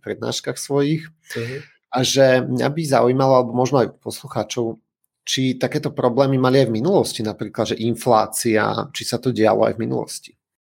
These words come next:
Speaker 2: Určite, hej, je to vlastne prirodzený jav v tej ekonomike, lebo buď tá inflácia príde z to-,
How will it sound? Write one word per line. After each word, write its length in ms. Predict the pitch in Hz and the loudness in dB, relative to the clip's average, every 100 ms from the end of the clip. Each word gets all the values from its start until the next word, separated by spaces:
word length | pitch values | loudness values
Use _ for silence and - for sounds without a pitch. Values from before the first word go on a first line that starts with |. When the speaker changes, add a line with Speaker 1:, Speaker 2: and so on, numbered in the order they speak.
| _ _ _ | _ _ _
Speaker 2:
Určite, 480 | 139 139 170 175 175 | -2 0 -2 2 2
hej, 240 | 139 123 120 | 2 0 2
je 60 | 123 | 4
to 80 | 143 | 4
vlastne 320 | 160 202 202 | 6 4 4
prirodzený 560 | 151 165 165 170 160 | 4 6 4 2 0
jav 320 | 117 120 135 135 | 0 0 0 -4
v 60 | |
tej 100 | 110 104 | -4 -4
ekonomike, 480 | 104 104 104 101 101 | -6 -12 -10 -12 -10
lebo 320 | 95 107 120 | -6 -2 -2
buď 480 | 117 135 165 - - | -2 -6 -6 -6 0
tá 80 | 156 | 0
inflácia 400 | 151 151 156 143 | 0 -2 0 -2
príde 320 | 151 151 143 | -2 0 2
z 400 | - - - - _ _ - | 2 2 2 -2 _ _ -4
to-, 480 | 135 139 139 - | 0 0 -2 -6